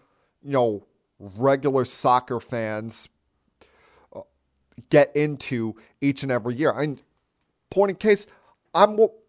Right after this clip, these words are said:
I'm in the break room at work, and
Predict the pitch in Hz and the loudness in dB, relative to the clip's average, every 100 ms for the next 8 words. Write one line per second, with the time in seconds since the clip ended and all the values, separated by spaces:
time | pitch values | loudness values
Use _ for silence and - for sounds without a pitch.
0 | _ _ 180 214 233 196 147 - _ 151 | _ _ 0 2 0 -2 -12 -20 _ -6
1 | - 135 165 185 147 135 120 120 131 123 | -4 4 4 4 -2 -2 -2 -2 -2 -2
2 | 120 160 123 - - - _ _ _ _ | 2 2 2 -4 -20 -20 _ _ _ _
3 | _ _ _ _ - _ 160 160 | _ _ _ _ -20 _ -4 -4